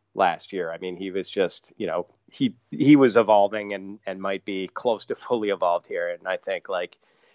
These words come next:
yeah, he's absolutely gonna be a, a perennial wide receiver one. Uh, mid round, so, you know, I mentioned that that's kind of the quarterback tight end round for me. And I mentioned guys like T J Hockenson and Jonnu Smith, tight ends I like. Um,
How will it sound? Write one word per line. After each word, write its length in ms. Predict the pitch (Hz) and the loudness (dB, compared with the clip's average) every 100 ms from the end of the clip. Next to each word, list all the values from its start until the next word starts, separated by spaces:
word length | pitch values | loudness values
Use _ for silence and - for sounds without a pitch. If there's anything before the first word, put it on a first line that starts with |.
| - | -4
yeah, 180 | 87 80 | -2 -2
he's 240 | 101 90 | -4 0
absolutely 640 | 90 85 95 92 113 104 | 0 0 -2 -4 -4 -4
gonna 160 | 98 92 | -2 0
be 140 | 95 | 2
a, 100 | 92 - | 2 0
a 60 | - | -6
perennial 760 | - 104 95 98 95 92 92 _ | 0 2 4 4 4 2 0 _
wide 220 | 101 90 | 0 0
receiver 420 | 87 87 98 92 95 | 0 -6 -6 0 0
one. 320 | 101 101 101 - - - - - | 2 0 -2 -10 -20 -20 -16 4
Uh, 340 | 113 107 113 - | 6 8 4 0
mid 220 | 170 202 | -2 0
round, 320 | 185 170 160 | 0 -4 -6
so, 400 | - 170 151 165 _ | -2 2 2 0 _
you 100 | 165 | -4
know, 80 | 143 | -2
I 100 | 131 | 0
mentioned 440 | 131 127 - 123 | 0 -2 -2 -8
that 220 | 107 98 - _ _ _ _ _ _ _ _ _ - - | -4 -6 -8 _ _ _ _ _ _ _ _ _ -20 -6
that's 240 | 123 - | -6 -4
kind 160 | 123 117 | -4 -4
of 80 | |
the 60 | 104 | -4
quarterback 720 | - 113 104 98 104 98 - _ | -2 0 2 2 2 2 -2 _
tight 240 | - 101 | -2 0
end 140 | 101 98 | 0 0
round 300 | 98 98 - | 0 -2 -2
for 120 | 95 | -2
me. 160 | 95 | 0
And 100 | 95 | -2
I 60 | 92 | -2
mentioned 360 | 92 90 - 92 | -4 -6 -8 -2
guys 240 | 82 82 | 0 2
like 160 | 92 - | -2 0
T 160 | 101 | -4
J 160 | 90 85 | 0 0
Hockenson 600 | 76 78 - 80 - 92 | 0 -6 -6 -8 -4 -2
and 100 | 90 | -4
Jonnu 460 | - 107 95 95 - | -2 2 4 2 -4
Smith, 400 | - 90 85 - - _ | -2 0 0 -2 -20 _
tight 240 | - 95 | 0 2
ends 260 | 92 92 - | 2 -2 2
I 140 | 98 | 0
like. 420 | 90 90 92 85 _ _ _ _ | 2 0 0 -2 _ _ _ _
Um, 520 | 110 101 95 95 98 | 2 4 4 0 -8